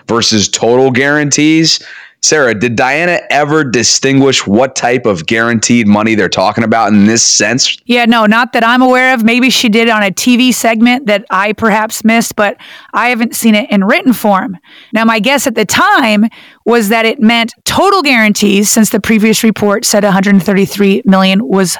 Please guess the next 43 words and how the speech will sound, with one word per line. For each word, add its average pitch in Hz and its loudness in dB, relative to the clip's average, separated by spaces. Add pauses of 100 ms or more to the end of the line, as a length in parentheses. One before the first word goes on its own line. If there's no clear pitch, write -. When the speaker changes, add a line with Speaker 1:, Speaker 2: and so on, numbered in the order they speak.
Speaker 2:
full. 269 -2 (560)
The 233 -2
thing 359 -2
is, 254 0 (380)
and 240 2
it's 254 0
nice 294 0
that 302 -4
she's 262 -2
quoting 269 0
Lamar, 233 2
but 226 -2 (280)
since 311 -4
she 277 0
botched 214 -2
the 247 0
numbers 285 2
a 240 0
few 262 0
minutes 254 0
earlier 262 0
at 294 -2
podium, 311 0 (480)
it 262 -2
leaves 311 0
room 262 -2
for 233 -4
doubt 220 -2
that 240 -4
she - -2
communicated 220 0
it - -2
correctly, 311 -2 (480)
especially 285 -2
because 285 -2
E 269 0
S 285 -2
P 277 -2
N 233 0
didn't 359 -4
include 302 0
this 302 -2
number 233 2